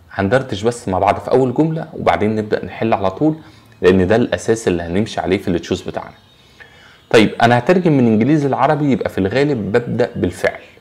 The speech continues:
ببدا بالفعل. ماشي هنكمل. انا بقى هقول لك كده ايه حاجه تركايه كده على السريع ممكن تسهل عليك شويه في الاختيار بتاعك.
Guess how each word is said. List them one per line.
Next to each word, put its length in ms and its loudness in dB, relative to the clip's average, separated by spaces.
ببدا 380 2
بالفعل. 760 0
ماشي 460 -2
هنكمل. 440 -2
انا 140 8
بقى 140 8
هقول 180 8
لك 120 4
كده 200 6
ايه 240 6
حاجه 240 0
تركايه 420 0
كده 200 2
على 80 -2
السريع 420 -2
ممكن 380 0
تسهل 420 -4
عليك 260 -2
شويه 400 2
في 140 -4
الاختيار 480 0
بتاعك. 420 -6